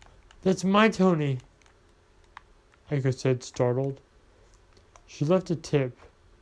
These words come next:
for the server. He's been good to her, and gave her champagne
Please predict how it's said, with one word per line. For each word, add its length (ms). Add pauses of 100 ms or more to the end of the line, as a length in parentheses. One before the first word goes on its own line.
(840)
for 240
the 340
server. 520 (680)
He's 160
been 220
good 200
to 140
her, 220 (1300)
and 200
gave 300
her 280 (420)
champagne 1040